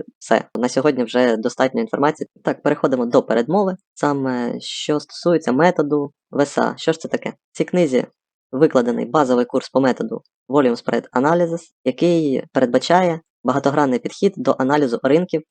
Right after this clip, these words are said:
а саме як взаємодіє між собою ціна, спред і об'єм. Ось цей метод В С А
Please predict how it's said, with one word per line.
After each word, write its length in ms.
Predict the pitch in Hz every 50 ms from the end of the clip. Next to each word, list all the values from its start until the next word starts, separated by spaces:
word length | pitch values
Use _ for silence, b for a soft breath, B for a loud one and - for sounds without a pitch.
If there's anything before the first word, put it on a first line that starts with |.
| _ _ _
а 60 | -
саме 300 | - - 160 160 147 131
як 300 | 127 139 143 135 - - - -
взаємодіє 540 | 123 120 131 131 131 131 127 131 143 131 117
між 160 | 120 117 -
собою 340 | - 135 127 135 127 113 -
ціна, 400 | - - 131 127 143 180 196 -
спред 360 | - - - - 127 143 156 147 - -
і 140 | - 131 131
об'єм. 300 | 123 117 123 113 - 135 - _ _ _ -
Ось 140 | 185 -
цей 320 | - - - 185 180 165 143
метод 400 | 147 170 170 165 - 123 - - - _ _ _ _ -
В 100 | 131 139
С 220 | 143 - - 175
А 180 | 185 226 233